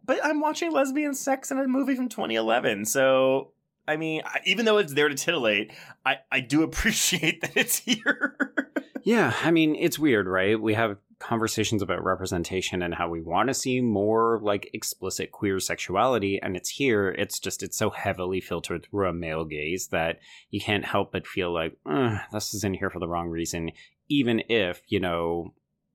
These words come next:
Speaker 2: hypothetically, lesbians and bi ladies are hopefully getting something good out of this.
Speaker 1: It's hot. I mean,
Speaker 2: Yeah.
Speaker 1: it's,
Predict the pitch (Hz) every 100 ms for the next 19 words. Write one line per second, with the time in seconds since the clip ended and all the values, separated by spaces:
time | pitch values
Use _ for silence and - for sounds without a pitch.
0 | - - - 120 85 143 - 87 85 73
1 | 101 - 101 95 95 - 98 90 98 135
2 | 104 95 107 107 95 - - 98 - 135
3 | 139 135 139 - 151 156 156 - 147 170
4 | 165 214 90 85 - - - - - 165
5 | - 131 269 277 - 127 147 381 453 -